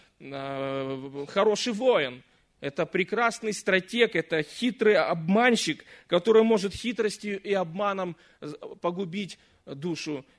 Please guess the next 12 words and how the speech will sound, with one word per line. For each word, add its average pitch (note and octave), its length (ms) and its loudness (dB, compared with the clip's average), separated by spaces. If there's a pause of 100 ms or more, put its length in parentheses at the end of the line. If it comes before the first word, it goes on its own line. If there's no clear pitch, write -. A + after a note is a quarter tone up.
(120)
человеческую. E3 880 -4
Поэтому F3+ 440 -2
Павел G3 340 -2
призывает F#3+ 680 0
нас, G#3+ 220 2
чтобы G3 280 0
мы G3+ 120 4
внимательно G3+ 760 2 (300)
понимали A3+ 580 6
то, A3+ 480 2 (680)
какая F3+ 360 -2
опасность F#3 680 -4